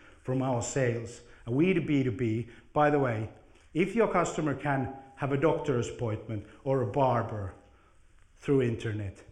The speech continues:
they can book you. So our customers book our sales Sunday evening, eight, from, I would say, se-, seven to nine o'clock. On that period,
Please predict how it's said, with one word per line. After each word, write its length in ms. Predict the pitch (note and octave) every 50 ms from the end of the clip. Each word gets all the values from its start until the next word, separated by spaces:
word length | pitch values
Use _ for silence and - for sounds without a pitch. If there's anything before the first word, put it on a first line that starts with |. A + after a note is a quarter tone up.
| -
they 120 | - A#2+ A2+
can 120 | - A#2+
book 260 | G#2+ G2 G#2+ F2+ - -
you. 160 | G2+ G2 G2 F#2 F#2 - _ _ _ _ _ _ _ _ _ _ - - - - - -
So 400 | - - D3+ C3+ A#2 G2 - - - - - - -
our 240 | - D#3 G3+ A#3+ A#3+
customers 460 | - G3+ F#3 - - - F3 F3 C#3
book 280 | - C3+ E3 F#3 F3+ G3
our 160 | F3 E3 D#3+
sales 480 | - - - D3 C3+ C#3 C#3 C3+ C#3 - - - - - - _
Sunday 540 | - - E3 E3 E3+ E3+ D#3 D#3 D#3 D3 D3
evening, 460 | C3 C3 B2+ B2 B2 B2 A#2+ A#2 - - - -
eight, 420 | C#3+ B2+ B2 A#2 G#2 - - - - - - - -
from, 260 | - D#3 C#3 C#3 - -
I 100 | E3+ D#3+
would 140 | D3 C#3+ -
say, 220 | - D3 C3 B2
se-, 420 | - - - F#3 F#3 E3+ - -
seven 420 | - - G#3 G3+ - E3+ E3 F#3 -
to 100 | - D#3
nine 220 | C#3+ C#3+ C#3 B2 A#2
o'clock. 300 | - - A2 G2+ - - - - - - _ - _ _ - - - - -
On 120 | D3 D3+
that 240 | D#3+ F3 F3 F3 -
period, 580 | - E3 D3 D3 C#3 B2+ B2 A#2+ A2 G2+ -